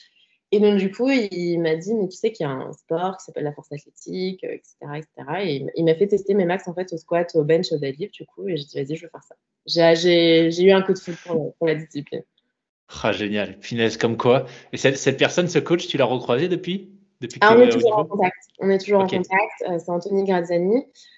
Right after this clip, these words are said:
Speaker 1: Du coup, euh, on a travaillé ensemble pendant trois ans.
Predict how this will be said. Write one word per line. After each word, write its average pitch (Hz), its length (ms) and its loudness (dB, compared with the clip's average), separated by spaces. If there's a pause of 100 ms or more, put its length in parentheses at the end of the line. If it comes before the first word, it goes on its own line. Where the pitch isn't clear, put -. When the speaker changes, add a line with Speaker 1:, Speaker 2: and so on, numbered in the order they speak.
(160)
Speaker 1:
Du 196 220 -2
coup, 220 280 -2
euh, 165 840 -2
on 180 160 -4
a 170 80 0
travaillé 180 340 0
ensemble 202 280 -2
pendant 180 220 -2
trois 165 340 -6
ans. 214 220 -6